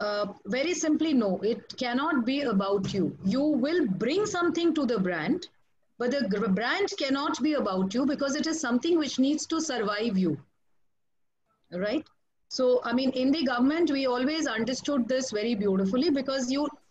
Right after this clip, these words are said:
nothing belonged to you, right? It has to exist before you, it has to exist after you, and there has to be a continuum there. So no, the brand cannot be about you. You can bring something to the brand, but the brand is not you.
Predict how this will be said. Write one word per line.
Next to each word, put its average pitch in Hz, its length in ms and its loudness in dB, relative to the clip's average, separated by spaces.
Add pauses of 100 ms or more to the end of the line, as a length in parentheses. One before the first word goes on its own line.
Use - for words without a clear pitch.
(260)
nothing 285 440 2
belonged 262 640 2
to 294 180 2
you, 233 360 2 (1200)
right? 233 260 -2
It 285 140 -4
has 262 200 -2
to 311 140 -2
exist 240 360 -2
before 247 320 2
you, 330 180 2
it 330 100 -2
has 254 200 -2
to 285 100 -2
exist 247 460 -2
after 190 340 -2
you, 277 280 2
and 302 140 2
there 240 160 0
has 240 120 -4
to 302 100 -2
be 320 120 2
a - 60 -2
continuum 240 600 2
there. 170 180 0
So 226 160 -4
no, 262 180 2
the 226 120 0
brand 254 320 -2
cannot 262 320 0
be 277 120 -2
about 190 440 -2
you. - 60 -20 (380)
You 247 140 0
can 262 220 2
bring 294 240 2
something 339 380 2
to 294 100 0
the 247 140 2
brand, 185 400 -2 (720)
but 196 140 0
the 190 100 2
brand 220 280 0
is 269 100 0
not 196 320 0
you. - 100 -14